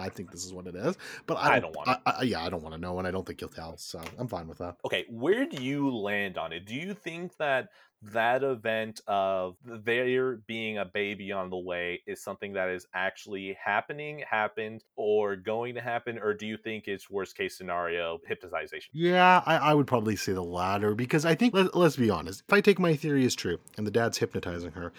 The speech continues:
Speaker 1: to be like, "Stop this." At this point, if he's already put a baby inside her, I, I don't think we'd be at the hypnotized st-, stage. I think we'd be at the, "I'm gonna beat the shit out of you and you're gonna go to fucking prison" stage. <laughs>
Speaker 2: And to be fair, I
Speaker 1: <laughs>
Speaker 2: mean,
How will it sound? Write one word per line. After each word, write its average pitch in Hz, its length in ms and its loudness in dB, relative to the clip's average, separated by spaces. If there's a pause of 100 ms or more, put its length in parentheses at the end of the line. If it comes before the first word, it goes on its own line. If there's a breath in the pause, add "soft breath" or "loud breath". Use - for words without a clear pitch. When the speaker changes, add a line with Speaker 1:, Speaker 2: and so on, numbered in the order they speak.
(360 loud breath)
Speaker 1:
to - 100 -8
be 104 120 0
like, 98 160 0
"Stop - 320 4
this." 82 240 -6
At - 80 -20
this 269 140 8
point, 175 260 8
if - 80 4
he's 139 120 4
already 160 200 6
put - 140 4
a 117 40 4
baby 123 300 6
inside 156 360 6
her, 160 180 6
I, 180 200 0
I - 40 -
don't 247 140 6
think 202 140 6
we'd 190 140 4
be 175 100 6
at 170 100 4
the 147 60 4
hypnotized 151 560 -2
st-, 131 120 -2
stage. 160 320 2
I 151 40 4
think 180 180 2
we'd 160 120 4
be 143 120 4
at 139 60 10
the, 135 140 4
"I'm 131 80 6
gonna 135 140 6
beat 147 200 -2
the 127 60 -2
shit 139 200 8
out 127 100 10
of 123 60 6
you 123 100 8
and 120 100 6
you're 120 80 4
gonna 113 140 4
go 113 80 8
to 107 60 0
fucking 98 480 -2
prison" 87 440 0
stage. - 540 -2
<laughs> - 100 -2
Speaker 2:
And 202 220 2
to 202 100 12
be 240 240 2
fair, 190 440 4
I - 60 8
Speaker 1:
<laughs> - 20 6
Speaker 2:
mean, 143 140 0